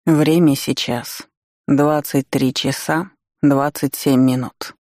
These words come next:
уточнил он, глянув на свои часы. «Осталось три минуты. Ты понял? Сразу, как только приблизишься к ней,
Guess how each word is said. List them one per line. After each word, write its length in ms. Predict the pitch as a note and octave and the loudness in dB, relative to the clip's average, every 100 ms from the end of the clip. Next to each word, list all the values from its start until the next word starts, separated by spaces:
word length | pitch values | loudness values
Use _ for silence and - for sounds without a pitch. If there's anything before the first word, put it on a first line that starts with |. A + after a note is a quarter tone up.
| _ _ _ - | _ _ _ -6
уточнил 580 | D3 C#3+ - - C#3 C3+ | -2 -2 -2 0 2 2
он, 240 | D3 D#3 | 2 2
глянув 400 | C#3 C3+ C#3 - | 2 2 0 0
на 60 | D3 | -4
свои 360 | - C3+ C3 | -2 -6 -6
часы. 460 | C3 - - - C#3+ - _ _ _ _ | -6 -8 -8 -10 -14 -18 _ _ _ _
«Осталось 680 | - C#3 - D#3 D#3+ C#3 - | -6 -6 -4 -2 0 -2 -4
три 200 | - D3 | 0 2
минуты. 420 | C#3 B2+ B2+ - - _ _ _ | 2 2 -4 -10 -14 _ _ _
Ты 140 | - C3+ | -4 -2
понял? 400 | D3 D#3+ C3 - _ _ _ _ _ _ | 0 0 0 -6 _ _ _ _ _ _
Сразу, 540 | - C#3 C#3 D3+ D#3+ | -6 -2 0 0 0
как 220 | C#3 C3 - | -2 -4 0
только 320 | D3 D#3 C#3+ | 0 0 -2
приблизишься 720 | - C3+ C#3+ D#3 C#3+ - C3+ | 0 2 2 2 0 -2 -6
к 100 | - | 0
ней, 360 | C3 B2+ - | 0 0 -8